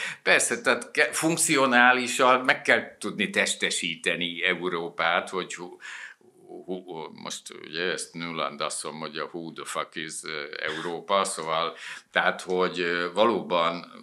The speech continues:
valóban kell, kell, hogy legyen valami f-, aktora. A probléma az, hogy, eh, az Európai Unió meghatározó uralmi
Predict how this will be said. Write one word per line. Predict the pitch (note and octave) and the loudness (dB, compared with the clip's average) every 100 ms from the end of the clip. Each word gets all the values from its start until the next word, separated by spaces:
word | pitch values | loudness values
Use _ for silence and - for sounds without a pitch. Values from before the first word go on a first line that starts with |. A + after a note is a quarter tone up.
| E2 | 0
valóban | G#2 A2+ F2+ F#2+ F#2+ G2 G2 | 2 2 0 2 2 2 0
kell, | A2 G2+ F#2+ G2 F#2+ | 2 4 6 2 0
kell, | - G2 G2+ G2 | 2 4 4 4
hogy | G2 F#2+ | 0 0
legyen | G2 F#2+ G2 F#2+ | 0 2 2 0
valami | F#2+ F#2 F#2+ | 0 0 0
f-, | F#2+ - | -6 -10
aktora. | - F#2+ - - G#2+ A#2+ B2 - - | -2 -2 -2 -2 4 4 4 -2 -2
A | G#2+ | -2
probléma | - D#3 C#3+ A#2 G2+ G2 G#2 | 0 -2 0 0 0 0 2
az, | A#2+ - - - - G#2 | 0 -4 -12 -16 -8 0
hogy, | G2+ F#2 F2+ | 2 2 0
eh, | F2 F2+ F2 | 0 0 0
az | G2 F#2 | -2 0
Európai | F#2+ C3 A2+ G#2 G#2+ F#2 | 0 0 -2 0 -2 -2
Unió | G2 G2+ F#2 F2 E2+ D#2+ | -4 -6 -6 -6 -6 -6
meghatározó | E2 G#2+ - G#2 F2+ E2 E2 E2+ D#2+ E2+ D#2 D#2 D#2 G2 | -4 -4 -4 -2 0 0 -2 -6 -8 -10 -8 -10 -12 -12
uralmi | G2 F#2+ E2+ E2 E2 D#2 D2+ | -2 2 2 0 -6 -6 -8